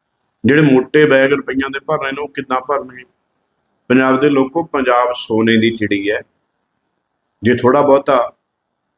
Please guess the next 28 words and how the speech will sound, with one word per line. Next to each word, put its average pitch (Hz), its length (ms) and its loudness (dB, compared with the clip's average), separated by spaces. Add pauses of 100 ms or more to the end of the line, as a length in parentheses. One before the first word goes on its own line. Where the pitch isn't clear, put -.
(140)
ਆਪਣੀ 151 500 2 (360)
ਅਕਲ 139 240 0
ਤੋਂ 151 260 -2 (100)
ਆਪਣੇ 135 500 0
ਲਈ 123 320 2 (840)
ਕੰਮ 113 220 0
ਲੈ 98 180 0
ਲਓ, 90 140 -10 (420)
ਜੇ 113 120 2
ਆਪਣੀ 135 480 2
ਲ-, 135 280 2 (100)
ਅਕਲ 151 240 0
ਆਪਣੇ 127 480 0
ਲਈ 110 160 0
ਵਰਤ 101 240 -8 (120)
ਲਓ, - 80 -20 (360)
ਲੋਕਾਂ 135 380 2
ਲਈ 123 140 2
ਨਾ 127 180 -4
ਵਰਤੋ, - 280 -14 (320)
ਕਿਸੇ 143 260 2
ਲਈ 143 180 4
ਨਾ 151 160 -2
ਵਰਤੋ। 110 300 -16 (1900)
ਪੁੱਛੋ 160 360 4 (600)
ਇੱਕ 135 160 -4
ਦੂਜੇ 131 300 -2
ਤੋਂ, 113 160 -14